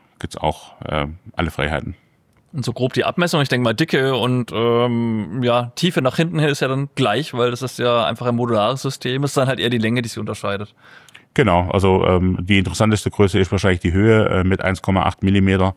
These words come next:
Speaker 1: Aber insgesamt ist es natürlich abhängig von der Konfiguration, die ich wähle.
Speaker 2: Mhm.
Speaker 1: Aber, ähm, bleibt, äh, egal in welcher Variante, sehr
Speaker 2: Mhm.
Speaker 1: kompakt.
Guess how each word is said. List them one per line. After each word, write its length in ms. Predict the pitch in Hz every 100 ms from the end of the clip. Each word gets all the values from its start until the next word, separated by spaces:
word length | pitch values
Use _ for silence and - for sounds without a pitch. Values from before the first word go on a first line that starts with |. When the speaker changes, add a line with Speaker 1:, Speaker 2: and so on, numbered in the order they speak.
| - - - -
Speaker 1:
Aber 200 | 92 90
insgesamt 560 | 98 - - 92 92 - - - -
ist 180 | 117 -
es 60 |
natürlich 400 | 110 - 92 87
abhängig 320 | 87 92 90 82
von 180 | 92
der 80 | 85
Konfiguration, 680 | 98 85 87 82 80 - 85
die 100 | 82
ich 140 | 76 -
wähle. 260 | 71 78
Speaker 2:
Mhm. 120 | - 113 120 - -
Speaker 1:
Aber, 440 | - 76 82 80 65
ähm, 340 | 78 76 73 - _ _ _ _ _ _ -
bleibt, 340 | 95 - - -
äh, 480 | - 85 80 80 80 - _ _ _
egal 280 | - 87 87
in 80 | 82
welcher 220 | 80 82
Variante, 340 | 80 85 78
sehr 200 | 85 101
Speaker 2:
Mhm. 40 | 90
Speaker 1:
kompakt. 460 | 92 - - _